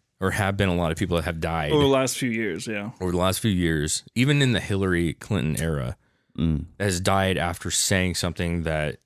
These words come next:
Speaker 1: goes against, I think, popular belief in, in D C.
Speaker 3: Yeah, who is
Speaker 1: This
Speaker 3: the
Speaker 1: chick is twenty-six.
Speaker 3: who is the famous one who
Speaker 2: Yeah,
Speaker 3: got
Speaker 2: you
Speaker 3: shot
Speaker 2: just
Speaker 3: in the
Speaker 2: don't,
Speaker 3: back?
Speaker 2: you just don't die of the flu
Speaker 1: Yeah.
Speaker 2: at twenty-six years
Speaker 3: What
Speaker 2: old.
Speaker 3: the fuck's his name?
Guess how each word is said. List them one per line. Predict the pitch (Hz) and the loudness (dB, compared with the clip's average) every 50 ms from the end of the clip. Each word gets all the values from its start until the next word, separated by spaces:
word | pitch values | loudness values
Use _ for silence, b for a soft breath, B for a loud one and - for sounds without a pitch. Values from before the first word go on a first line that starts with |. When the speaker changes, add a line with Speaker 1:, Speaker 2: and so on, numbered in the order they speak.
| _ - | _ -4
Speaker 1:
goes | 90 92 85 85 80 | -2 0 0 0 0
against, | 82 80 80 82 82 78 - - - | -2 -2 -2 -2 -2 -4 -4 -4 -4
I | 76 | -6
think, | 73 - - 82 82 80 - - _ _ | -6 -4 -6 -6 -6 -8 -10 -18 _ _
popular | - - 87 78 - 82 73 73 | -8 -6 -6 -4 -4 -4 -4 -4
belief | 71 73 76 71 71 - | -2 -2 -4 -4 -4 -4
in, | 73 73 - - | -6 -6 -6 -6
in | - 78 80 78 | -6 -6 -4 -4
D | 76 80 - | -4 -4 -4
C. | - - - 76 65 B B B | -4 -4 -4 -4 -6 B B B
Speaker 3:
Yeah, | 95 110 135 147 92 76 73 | 2 4 4 4 2 0 -2
who | 76 95 120 | 0 2 4
is | 139 143 113 | 4 4 6
Speaker 1:
This | 123 127 110 | 6 6 6
Speaker 3:
the | 101 | 6
Speaker 1:
chick | - - 170 165 | 4 2 2 2
is | - - - | 2 0 0
twenty-six. | - - - 123 117 110 - 120 98 - - - 90 - - - - - - - _ _ _ | -2 0 0 0 2 2 0 0 0 0 0 0 0 -2 -2 -6 -6 -8 -8 -10 _ _ _
Speaker 3:
who | - 120 143 | 4 6 6
is | 160 139 | 6 6
the | 131 | 2
famous | 151 - - 110 117 127 131 - | 2 2 4 6 6 6 6 4
one | - 165 170 | 4 4 4
who | 156 | 6
Speaker 2:
Yeah, | 135 | 6
Speaker 3:
got | - 92 139 | 4 4 4
Speaker 2:
you | 160 | 4
Speaker 3:
shot | 180 - 107 | 6 6 6
Speaker 2:
just | - - | 6 6
Speaker 3:
in | |
the | - 247 | 4 4
Speaker 2:
don't, | 208 | 4
Speaker 3:
back? | 87 87 101 143 - | 4 4 2 2 0
Speaker 2:
you | 180 185 | 0 2
just | 175 208 196 - | 2 2 2 2
don't | 214 175 151 131 | 2 2 2 2
die | 139 127 135 | 2 2 2
of | 135 127 123 | 2 0 0
the | 120 | -4
flu | 113 - 143 135 - | -2 0 2 2 4
Speaker 1:
Yeah. | 87 | 4
Speaker 2:
at | 85 | 2
twenty-six | 82 127 123 120 113 - 117 117 - | 0 0 -2 -2 -2 -4 -6 -6 -6
years | 110 110 117 | -6 -4 -4
Speaker 3:
What | 104 | -2
Speaker 2:
old. | 101 | -2
Speaker 3:
the | 127 | 0
fuck's | 127 135 123 - - | 0 0 0 0 0
his | 143 139 | 0 0
name? | 135 143 147 156 165 156 | 2 2 0 0 -2 -4